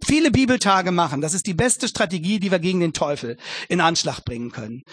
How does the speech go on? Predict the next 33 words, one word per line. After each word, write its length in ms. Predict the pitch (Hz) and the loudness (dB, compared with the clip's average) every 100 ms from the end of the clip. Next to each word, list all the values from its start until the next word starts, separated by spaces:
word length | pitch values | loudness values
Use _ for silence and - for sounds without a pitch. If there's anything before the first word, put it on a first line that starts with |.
| - | -12
Dass 160 | - 156 | -8 -2
wir 80 | 175 | -2
im 100 | 165 | 2
Glauben 440 | 190 208 240 240 | 4 4 4 4
gestärkt 500 | 214 - 185 180 - | 2 2 0 0 -4
werden, 240 | 131 127 | -6 -4
dass, 160 | 156 - | -4 -2
dass, 260 | 202 175 - | -4 -4 -4
dass 320 | 196 - - | -6 -6 -8
ihr 160 | - 196 | -6 -4
zu 220 | - 196 | -2 0
Hause 280 | 214 226 196 | 0 0 0
eure 160 | 165 160 | -2 -4
Bibeln 340 | 165 170 165 | -4 -4 -4
studiert, 480 | - 156 151 147 - - - - | -6 -6 -4 -6 -8 -14 -14 -6
dass, 280 | 196 190 - | -4 -4 -4
dass 260 | 196 185 - | -4 -4 -4
ihr 180 | 190 180 | -4 -2
euch, 240 | 175 - | -4 -6
euch 200 | 160 - | -8 -6
festmacht 600 | - 240 - - 202 - | -4 -2 -2 -2 -2 -2
in 140 | 175 | -6
Christus, 560 | 151 170 - 151 135 - - - | -4 -6 -6 -8 -10 -10 -12 -8
dass 160 | 156 | -4
ihr 80 | 180 | -2
von 200 | 185 175 | 0 -2
seinem 420 | 131 214 262 262 | 2 4 4 4
Wort 280 | 214 214 208 | 2 0 0
lebt 480 | 190 175 143 - - - - - | -2 -2 -4 -6 -16 -16 -18 -8
und 340 | 165 170 151 185 | -2 -2 -2 -4
dass 140 | 160 | -4
ihr 120 | 151 | -2
dadurch 400 | 165 190 190 175 | 0 0 0 -4